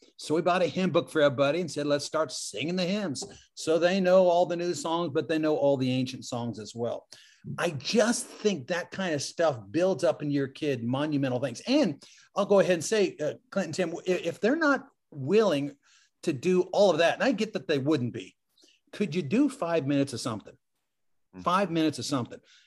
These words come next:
Speaker 1: Sing a hymn, uh, talk about, uh, talk about the hymn.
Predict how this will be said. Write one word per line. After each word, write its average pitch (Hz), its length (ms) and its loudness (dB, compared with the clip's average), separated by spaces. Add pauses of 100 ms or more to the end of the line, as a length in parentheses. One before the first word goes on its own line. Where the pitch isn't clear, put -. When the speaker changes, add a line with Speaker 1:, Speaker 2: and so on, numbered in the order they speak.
(140)
Speaker 1:
Sing 226 360 0
a 165 120 2
hymn, 127 440 0 (160)
uh, 131 320 2 (460)
talk 170 320 0
about, 139 440 2
uh, 127 360 0 (420)
talk 175 260 -2
about 185 260 0
the 202 80 0
hymn. 220 300 0